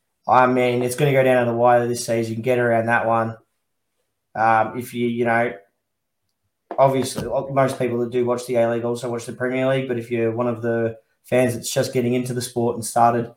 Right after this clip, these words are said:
domestic before branching, branching off international, man, watch, watch any Man City or any Liverpool game you can, 'cause they are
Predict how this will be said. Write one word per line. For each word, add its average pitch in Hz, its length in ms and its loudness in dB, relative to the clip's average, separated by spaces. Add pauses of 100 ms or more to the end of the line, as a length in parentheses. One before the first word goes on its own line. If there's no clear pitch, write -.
(240)
domestic 123 400 -2
before 127 300 0
branching, 131 480 0
branching 131 380 0
off 123 140 0
international, 123 600 -2 (720)
man, 117 480 2
watch, 135 360 2
watch 131 300 2
any 139 400 2
Man 131 260 2
City 123 280 2
or 120 160 4
any 120 140 2
Liverpool 117 420 -2
game 110 240 -4
you 110 80 -12
can, 107 280 -8
'cause 107 140 -16
they 110 220 2
are 107 220 0